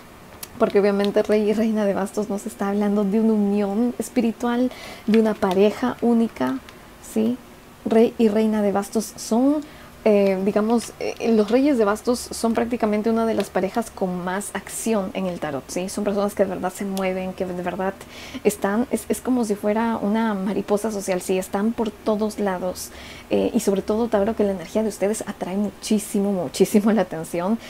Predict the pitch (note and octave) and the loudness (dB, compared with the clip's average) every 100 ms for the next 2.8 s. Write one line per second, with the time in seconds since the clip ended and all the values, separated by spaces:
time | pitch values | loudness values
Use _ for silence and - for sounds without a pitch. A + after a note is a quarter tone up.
0 | - - G#3+ G3+ G3+ G3+ G3+ G#3 G#3 F#3 | -16 0 2 2 0 -2 0 0 2 2
1 | G3+ G3 F#3+ G3+ - G3 F#3+ F#3 F3+ F#3 | 2 2 2 -2 0 -2 0 0 0 0
2 | F#3+ F#3+ F#3 - F#3+ F#3 G3+ G3 | 0 -2 -4 0 0 2 2 2